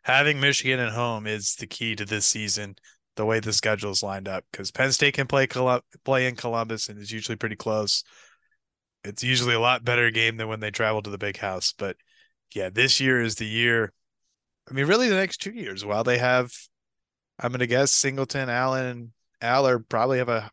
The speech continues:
pretty high chance of only staying for three years. Like, their, their draft prospects, if these next two years go the way that we think the next two years are gonna go, like, they're probably only gonna be three-year guys. Um,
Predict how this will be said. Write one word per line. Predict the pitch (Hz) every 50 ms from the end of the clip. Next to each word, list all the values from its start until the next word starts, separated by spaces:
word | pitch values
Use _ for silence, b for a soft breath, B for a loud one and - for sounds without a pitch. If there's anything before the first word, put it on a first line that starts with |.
| _ _
pretty | - 131 127 123 117
high | 120 120 123 120
chance | - - 113 110 123 123 - -
of | 113 104
only | 107 107 113 117 113
staying | 110 - - 101 104 120 135 123
for | 113 - 104
three | - - 104 104 107
years. | 104 101 104 123 127 123 - - -
Like, | - 95 98 -
their, | - 110 107 104 98 - b b b b b b b b b b _ _ _ _ _ _ _ _ _ _ _ _ _ _ _ _ - - - _ _ _ _ _ _
their | 117 120
draft | 113 - 113 104 120 127 - -
prospects, | - 123 117 110 - - 120 120 120 - -
if | 120 110 - - - - - - _ _ _ _ _
these | - 120 120 117 113
next | - 120 117 - - -
two | 127 120
years | 117 113 113 117 120 107
go | - - 110 113
the | 110 110
way | 110 117 117
that | 110 110 104 - _
we | 113 117 113
think | - - 120 131 135 -
the | - 110 104 101
next | 98 98 95 - -
two | - 110
years | 104 101 101 98 - -
are | 98
gonna | - 98 95 92
go, | - 98 110 117
like, | 110 104 98 - - - _ _ _ _ _ _ _ _
they're | - 113 110
probably | - 131 143 156 156
only | 151 170 170
gonna | 160 151 135
be | 135 156 170
three-year | 165 - 131 113 107 104 98 98
guys. | 98 95 92 92 90 92 - - - b b b b b b b _ _ _ _ _ _ -
Um, | - 101 95 92 92 90 87 90 87